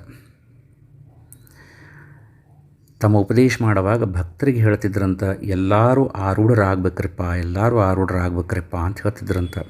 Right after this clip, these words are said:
ಆವಾಗ ಅಲ್ಲಿ ಕುಂತಂತಹ ಒಬ್ಬ ಅವಾಗ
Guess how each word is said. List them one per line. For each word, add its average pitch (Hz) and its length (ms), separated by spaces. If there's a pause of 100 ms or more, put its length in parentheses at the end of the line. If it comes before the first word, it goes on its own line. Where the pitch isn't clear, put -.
(4000)
ಆವಾಗ 120 320 (1300)
ಅಲ್ಲಿ 101 180
ಕುಂತಂತಹ 107 560
ಒಬ್ಬ 98 300
ಅವಾಗ 95 500